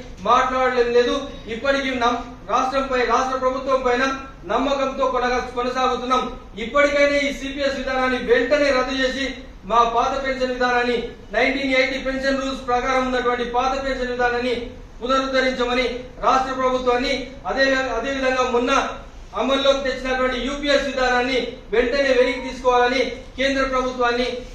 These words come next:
ఇక్కడ నుంచి డిమాండ్ చేస్తూ, మాకు మద్దతుగా మీరందరూ కూడా నల్ల బ్యాడ్జ్లు ధరించి మాకు సంపూర్ణమైన మద్దతు ప్రకటించాలని, మేము చేస్తున్నటువంటి ఈ యూపీఎస్ పైన, సిపిఎస్ పైన చేస్తున్నటువంటి ఉద్య-, ఉద్యమానికి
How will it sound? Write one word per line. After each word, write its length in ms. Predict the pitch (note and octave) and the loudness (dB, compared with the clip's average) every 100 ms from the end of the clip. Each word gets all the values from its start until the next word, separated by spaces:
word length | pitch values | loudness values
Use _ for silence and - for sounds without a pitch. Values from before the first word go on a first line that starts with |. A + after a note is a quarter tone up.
| G3 | -8
ఇక్కడ 160 | B3 A#3+ | -4 -4
నుంచి 160 | B3 B3 | -4 -4
డిమాండ్ 300 | A#3+ B3+ B3+ B3 | -2 -2 0 0
చేస్తూ, 220 | B3 C4+ C4+ - - - | 0 -4 -8 -12 -16 -4
మాకు 260 | B3+ A#3 A#3 A3 | 2 2 0 0
మద్దతుగా 440 | A3 C4+ C4+ C4 A#3+ - - F#3+ | 2 2 2 2 0 -2 -10 -4
మీరందరూ 380 | G3+ A3 B3+ B3+ | -2 0 0 2
కూడా 120 | B3 G#3+ | 2 2
నల్ల 160 | G#3 A#3 | 0 0
బ్యాడ్జ్లు 280 | B3 B3 A#3 A3 | 0 0 -2 0
ధరించి 340 | A3 A3 A3+ A3+ A3+ - F3+ | 0 -2 -4 -6 -6 -12 -6
మాకు 220 | G#3 G#3+ G#3 - - - | -4 -2 -4 -8 -14 -8
సంపూర్ణమైన 580 | G3+ G#3+ B3 A#3+ A#3 A3 G3+ | -6 -2 -2 -2 -2 -4 -4
మద్దతు 260 | G3 B3 B3 A3+ | -2 0 -2 -4
ప్రకటించాలని, 680 | G#3+ G#3+ G#3+ G#3 G3+ G#3 A3+ - - - F#3 | -4 -4 -4 -2 -2 -2 -4 -6 -12 -12 -6
మేము 180 | G#3+ G#3 | -6 0
చేస్తున్నటువంటి 720 | A#3 A#3 A#3+ A#3 A3+ A3 A3 G#3 - - G3 | 0 0 -4 -2 -2 -2 -2 -4 -6 -16 -10
ఈ 40 | A3 G#3+ | -6 -4
యూపీఎస్ 400 | A3+ A#3+ A#3 A#3 | -4 0 0 2
పైన, 160 | A3+ A3+ - | -2 -2 -4
సిపిఎస్ 400 | A#3 A#3+ A3 A3 | -6 -2 -2 0
పైన 180 | A3 G#3+ G#3 | -6 -6 -8
చేస్తున్నటువంటి 460 | G3 G#3+ G3+ G3+ | -10 -8 -6 -6
ఉద్య-, 220 | F#3 G3+ G3 | -4 -4 -4
ఉద్యమానికి 540 | F#3+ A#3+ A3+ A3+ A3+ | 2 2 2 -2 -4